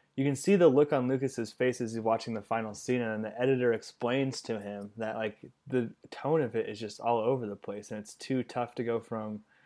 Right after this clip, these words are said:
the death of a main character to Jar Jar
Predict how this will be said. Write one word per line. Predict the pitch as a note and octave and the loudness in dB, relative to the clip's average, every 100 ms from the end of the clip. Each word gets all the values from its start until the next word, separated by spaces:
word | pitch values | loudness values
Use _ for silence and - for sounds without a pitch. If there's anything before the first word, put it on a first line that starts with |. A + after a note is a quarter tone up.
| _ _ _ _ - | _ _ _ _ -4
the | |
death | A#2 C3 A#2 B2+ | 0 0 0 0
of | |
a | B2 | 0
main | A#2 A#2 A2+ | 0 -2 -4
character | - A#2 A2+ A#2 G#2+ | 0 0 0 -2 -4
to | A2 | -4
Jar | G#2+ A#2 A2+ | -2 0 0
Jar | A2 A2 A2 A2 G#2+ | 0 -2 -2 -4 -8